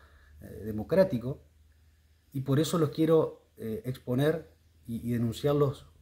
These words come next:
públicamente. Recientemente me ha ocurrido que un ballet que concurría a una peña que yo organicé en un club de Concordia, en el Club Alumni, una peña popular donde no había banderas políticas, donde no había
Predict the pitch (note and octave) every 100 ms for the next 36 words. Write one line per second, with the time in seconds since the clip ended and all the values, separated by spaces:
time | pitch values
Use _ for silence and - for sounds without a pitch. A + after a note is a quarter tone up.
0 | _ - C3 A#2 G#2+ G#2 G2 - _ _
1 | - - _ _ _ _ B2+ C#3 - G3+
2 | F#3+ F3+ G#3 G3+ F3 E3+ F3 D3+ F3 G#3
3 | E3+ C3+ E3 E3 - - - - _ _
4 | D3 D#3 C#3 C#3 G3 G#3+ G#3+ C#3+ C#3 -
5 | - - _ B2+ A#2+ C3 D#3+ E3+ C3 -
6 | G3 F3+ C3+ A#2+ D#3+ D3+ B2+ A2+ E3+ G3+
7 | G3 - D3+ C#3+ D3+ G3+ G#3 C#3+ B2 A2
8 | F#3 G3 C#3+ B2 D3 C3+ C#3+ G#3 F3+ D#3+
9 | E3 - _ - G3+ C3 F#3+ E3 C3 A#2+
10 | A2+ A#2+ D#3+ E3 C#3 B2+ D3+ E3+ E3+ D3
11 | C#3+ D3 C3+ A2+ C3 E3 C3+ C3+ C3 B2
12 | B2 C3 E3 D#3 E3 E3 C#3+